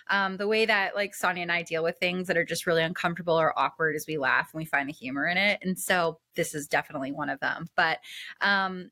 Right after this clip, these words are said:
yeah, so we basically just kinda wanted to create a safe space for all of you geriatric mamas out there, um, who are feeling a little disconnected with, um, the world as it's basically targeting the twenty-something year olds.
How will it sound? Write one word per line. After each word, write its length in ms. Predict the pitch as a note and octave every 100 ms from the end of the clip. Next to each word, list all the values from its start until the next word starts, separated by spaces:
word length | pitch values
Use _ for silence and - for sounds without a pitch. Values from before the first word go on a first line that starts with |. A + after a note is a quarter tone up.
| _
yeah, 380 | G3 B3 A#3 D3+
so 520 | - - G#3 G3 F#3 -
we 260 | G3+ G3 -
basically 340 | G3 A3 - A#3+
just 200 | A3 -
kinda 160 | G#3+
wanted 220 | G3+ G3 F#3
to 80 |
create 320 | G3 - F#3+ F3+
a 60 |
safe 240 | - G#3 A3
space 540 | - C4 B3+ C4+ - - - -
for 480 | - A3+ G#3 F#3+ -
all 180 | G#3+ A3+
of 60 | B3
you 140 | B3+
geriatric 680 | G3+ G#3+ G#3 A#3 A#3+ A#3+ C4
mamas 380 | A#3+ G#3 G#3 A3
out 220 | G#3 G#3
there, 380 | G3+ G3+ G3 G3+ - - -
um, 320 | F3+ E3+ G3
who 80 | G3
are 120 | F3+
feeling 440 | - A3+ G#3+ G#3+
a 40 | G3
little 240 | G3 G#3
disconnected 880 | G3+ G#3 - A#3+ G#3 F#3+ - G3+ G3
with, 640 | G#3+ F#3 F3 F3 F3 - - F#3
um, 460 | F3 E3+ E3 F3 -
the 120 | G3
world 520 | F3 E3 E3+ F#3 F#3+
as 200 | E3+ F3
it's 280 | F3+ - -
basically 540 | F#3+ F3 F3+ - E3+
targeting 680 | - F3 E3 E3+ E3 D#3+ E3
the 60 | E3
twenty-something 680 | - F3+ E3+ - E3+ D#3+ E3
year 160 | D#3+
olds. 400 | D#3 D#3+ F3+ -